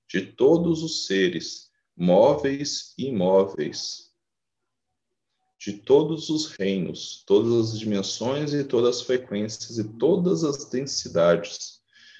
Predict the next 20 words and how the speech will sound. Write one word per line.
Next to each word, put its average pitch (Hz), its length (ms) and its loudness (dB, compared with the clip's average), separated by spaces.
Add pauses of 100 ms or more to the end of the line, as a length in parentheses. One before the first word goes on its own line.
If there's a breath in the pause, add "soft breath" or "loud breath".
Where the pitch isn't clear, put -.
(260 loud breath)
que - 100 -10
possam 117 540 2
receber 113 840 -2 (480)
essas 113 480 -2
bênçãos 107 460 -4
divinas, 87 920 -6 (640)
com 107 200 0
o 104 40 4
reconhecimento 113 1080 0
que - 280 -16
tudo 143 640 -2 (200)
e 151 180 -4
todos - 800 0
somos - 880 -6 (580)
uma 92 200 0
única 143 440 -2
fonte, - 720 -6 (160)
a 87 120 -6
fonte 107 520 -6
eterna, 90 540 0